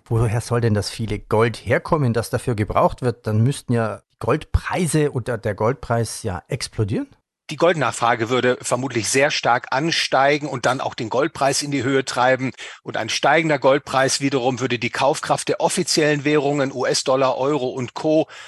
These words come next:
Speaker 2: aber auch in Rubel, äh, Rupien und Renminbi gegenüber dem Gold abwerten. Und das ganz Entscheidende an der Stelle ist nicht nur, dass die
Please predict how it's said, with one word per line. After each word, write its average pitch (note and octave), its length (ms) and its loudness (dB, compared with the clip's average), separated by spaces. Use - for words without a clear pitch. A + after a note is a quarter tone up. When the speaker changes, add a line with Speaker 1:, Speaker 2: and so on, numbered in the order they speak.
Speaker 2:
aber D3 200 2
auch D#3 140 0
in C#3+ 100 0
Rubel, B2+ 440 0
äh, G#2+ 160 -10
Rupien D#3+ 480 0
und B2+ 200 -4
Renminbi D3 480 2
gegenüber C#3 340 -2
dem B2 100 -2
Gold C3 400 2
abwerten. D3+ 720 2
Und C3 260 -4
das B2 280 2
ganz C#3 220 -2
Entscheidende C3+ 560 2
an C3 100 -2
der C3+ 120 2
Stelle C#3 300 0
ist C#3+ 300 0
nicht C#3 220 -4
nur, C3+ 160 2
dass C3 240 0
die A#2+ 240 -6